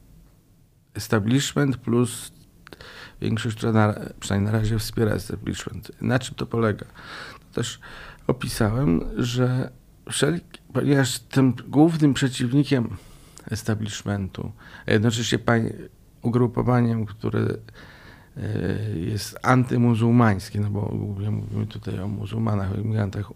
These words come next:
muzułmańskich, jako tych, którym niektórzy się, którzy nie-, niektórym się kojarzą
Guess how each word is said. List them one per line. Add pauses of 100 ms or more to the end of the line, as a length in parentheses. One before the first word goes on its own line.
(140)
muzułmańskich,
jako
tych,
którym
niektórzy
się, (640)
którzy
nie-,
niektórym
się
kojarzą